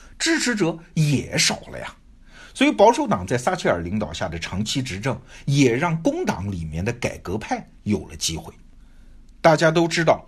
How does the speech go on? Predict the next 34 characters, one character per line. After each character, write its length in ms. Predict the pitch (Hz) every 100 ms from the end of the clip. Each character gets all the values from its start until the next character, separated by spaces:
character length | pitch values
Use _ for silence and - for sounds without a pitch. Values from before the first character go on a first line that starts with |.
| -
后 300 | - 269 170
来 180 | 117 110
有 200 | 98 82
一 140 | 82
任 260 | 113 123 107
英 200 | 127 135
国 120 | 107
首 200 | 101 -
相 260 | - 90 -
叫 180 | - 85
布 160 | - 120
莱 140 | 110
尔， 260 | - - - - -
他 160 | - 160
执 180 | - 120
政 240 | 139 110
也 140 | 80
十 260 | 80 - 95
年 280 | 120 101 87
之 160 | 101
久 140 | 87 85
啊， 220 | 76 76 - - -
他 180 | - 349
就 160 | 339 285
是 100 | 185
工 240 | 220 214
党 260 | 196 135 143
里 120 | 95
面 180 | 90 117
的 80 | 135
改 220 | - 76
革 180 | 180 110
派 220 | 156
啊。 120 | 139